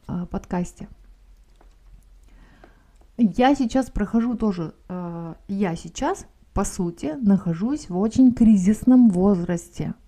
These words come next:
Да, у меня там и по восточной астрологии, у меня период сады сати, когда просто бульдозер по мне проезжает. Я такая: «Ну ок, хорошо». А, и мне очень помогает способность,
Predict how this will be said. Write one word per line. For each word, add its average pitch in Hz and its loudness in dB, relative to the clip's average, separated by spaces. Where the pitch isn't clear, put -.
Да, 208 0
у 185 0
меня 180 4
там 170 -6
и 196 2
по 190 2
восточной 214 0
астрологии, 226 -4
у 196 4
меня 202 6
период 196 4
сады 185 0
сати, 180 -4
когда 170 -10
просто 175 -10
бульдозер 190 4
по 185 -4
мне 175 4
проезжает. 196 -4
Я 175 0
такая: - -6
«Ну 233 2
ок, 165 -6
хорошо». - -6
А, 185 -2
и - 4
мне 220 8
очень 277 6
помогает 196 2
способность, 247 -2